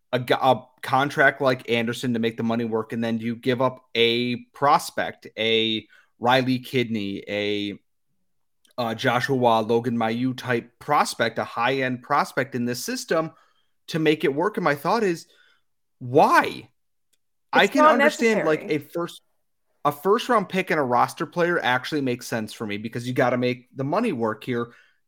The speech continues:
Speaker 1: You don't have the leverage in this situation because here's the thing.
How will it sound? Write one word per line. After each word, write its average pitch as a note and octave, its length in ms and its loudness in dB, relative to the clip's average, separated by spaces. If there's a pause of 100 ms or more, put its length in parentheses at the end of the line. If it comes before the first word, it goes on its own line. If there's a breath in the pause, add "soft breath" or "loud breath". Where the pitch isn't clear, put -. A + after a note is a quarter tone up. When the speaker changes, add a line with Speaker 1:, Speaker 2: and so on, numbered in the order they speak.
(100)
Speaker 1:
You A3 220 2
don't E4+ 320 -2
have G3 480 2
the F#3+ 100 2
leverage G3 500 0
in C#3+ 120 0
this B2 180 -4
situation G#2+ 680 -6
because C3 280 -2
here's A3+ 200 -6
the F3+ 100 -2
thing. A#3 400 -2